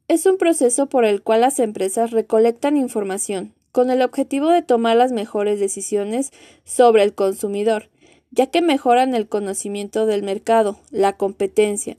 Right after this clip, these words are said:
el posicionamiento, las estrategias de venta y distribución. Y una vez recordado esto, ahora sí procedo a hablar de la empresa que elegí para esta sesión.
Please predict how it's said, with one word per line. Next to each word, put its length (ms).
el 160
posicionamiento, 1120
las 220
estrategias 640
de 100
venta 560
y 220
distribución. 840
Y 100
una 220
vez 160
recordado 600
esto, 420
ahora 320
sí 160
procedo 520
a 40
hablar 480
de 140
la 100
empresa 400
que 140
elegí 280
para 240
esta 240
sesión. 400